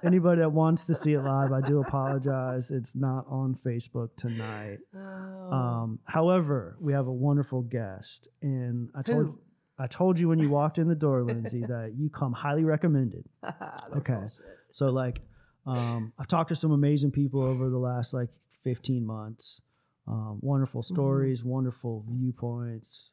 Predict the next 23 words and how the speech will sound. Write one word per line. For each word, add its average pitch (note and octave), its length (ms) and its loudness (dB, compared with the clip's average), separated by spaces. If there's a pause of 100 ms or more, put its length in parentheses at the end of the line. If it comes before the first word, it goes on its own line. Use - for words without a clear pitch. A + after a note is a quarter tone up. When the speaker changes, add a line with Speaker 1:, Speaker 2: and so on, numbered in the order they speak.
(180)
Speaker 1:
uh, G#2 360 -10
just - 140 -8 (120)
Speaker 2:
Absolutely. D3 200 0
Speaker 1:
really D3 160 2
skilled C3 520 -4
individuals, A2 760 -6
and, A#2 140 -4
like, A2+ 340 -8
a B2+ 100 -4
nice, C3+ 460 -4
a C#3 80 -6
large C#3 380 -2
handful G3+ 380 0
of B2 120 -2
them B2 180 -2
have B2 260 -4
been C3 140 0
like, A#2+ 180 -4
"You C3 80 -8
gotta B2+ 220 -4
get A#2 200 -6
Lindsay A2 320 -8
on." E2+ 240 -14